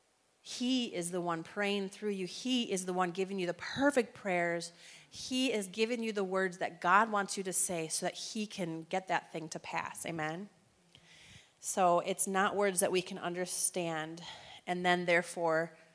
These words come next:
we can't hinder them <laughs> with our thoughts or our worries or our concerns or trying to make it happen. <laughs>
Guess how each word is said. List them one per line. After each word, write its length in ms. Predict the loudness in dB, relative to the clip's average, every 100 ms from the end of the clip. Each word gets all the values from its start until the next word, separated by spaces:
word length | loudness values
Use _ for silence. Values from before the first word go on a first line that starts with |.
| _ _ -6
we 140 | -6
can't 300 | -2 0 0
hinder 260 | 0 -4 -4
them 260 | -4 -6 -12 -4 -2 -2
<laughs> 400 | -4 -6 -18 -6
with 140 | -2
our 140 | 2 2
thoughts 420 | 2 -2 -4 -4
or 80 | 2
our 160 | 2 2
worries 420 | 0 -2 -2 -4
or 100 | -2
our 120 | -2
concerns 920 | -4 -8 -2 0 0 -2 -8 -12 -14 -14 -20 -14 0
or 120 | 2
trying 420 | 2 8 10 10
to 60 | 8
make 220 | 4 2
it 80 | -2
happen. 480 | -2 -4 -4 -12 -10 -2 -2
<laughs> 100 | 0